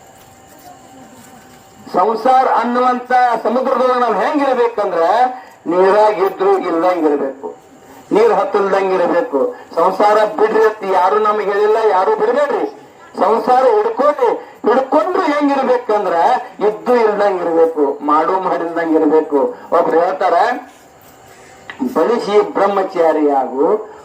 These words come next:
ಉಂಡ ಉಪವಾಸಿ ಆಗ್ಬಿಟ್ಟತ್ತ. ಬಲಿಸಿ ಬ್ರಹ್ಮಚಾರಿ, ಉಂಡು ಉಪವಾಸಿ.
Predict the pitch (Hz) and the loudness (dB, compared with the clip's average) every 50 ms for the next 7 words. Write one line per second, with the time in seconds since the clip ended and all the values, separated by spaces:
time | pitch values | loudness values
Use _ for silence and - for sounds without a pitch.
0 | - - - 214 220 208 - - 143 160 - - - 165 180 190 190 - - 175 | -8 -2 0 0 2 2 2 0 0 0 -2 -2 -2 0 0 0 0 -2 -2 0
1 | 165 156 143 135 127 143 - - 139 - - - 123 117 110 - - - - - | 0 0 0 -2 -6 -8 -8 -10 -12 -12 -10 -8 -8 -8 -8 -10 -16 -20 -20 -20
2 | - - - - - - - - - - - - - - - - - - - 277 | -20 -20 -20 -20 -20 -20 -20 -20 -20 -20 -20 -20 -20 -20 -20 -10 -4 -2 0 0
3 | 339 349 - - 294 311 320 - 240 285 302 320 311 311 294 - - 285 285 285 | 0 -2 -2 0 0 0 0 0 0 0 0 2 0 0 -2 -2 -2 0 0 2
4 | 262 247 254 285 320 320 320 - - - - 330 339 359 359 320 277 269 262 - | 2 2 2 2 0 -2 -2 -4 -6 -4 -4 -2 -2 0 0 0 0 0 0 -2
5 | 277 294 302 - - - 226 185 160 - | -2 -2 -2 -2 -4 -4 -4 -4 -4 -6